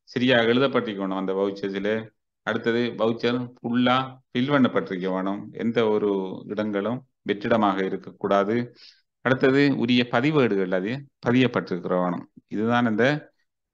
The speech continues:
அஹ், அரசுரையை மீளளிப்புக்கும் உறுதிச்சீட்டுகளுக்கு, உறுதிச்சீட்டுகள் கொண்டு, உள்-, உறுதிச்சீட்டுகளை அத்தாட்சிப்படுத்தும் உத்தியோகத்தர்,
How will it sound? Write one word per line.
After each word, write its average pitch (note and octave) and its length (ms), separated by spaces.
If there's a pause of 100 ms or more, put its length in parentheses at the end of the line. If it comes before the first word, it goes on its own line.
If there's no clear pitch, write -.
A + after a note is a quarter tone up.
அஹ், G#2+ 400
அரசுரையை A2+ 640 (300)
மீளளிப்புக்கும் A2 1400 (320)
உறுதிச்சீட்டுகளுக்கு, G2 840 (240)
உறுதிச்சீட்டுகள் G#2+ 920 (460)
கொண்டு, G2+ 280 (760)
உள்-, G2+ 480 (300)
உறுதிச்சீட்டுகளை G#2 840
அத்தாட்சிப்படுத்தும் G#2 840 (2000)
உத்தியோகத்தர், A#2+ 640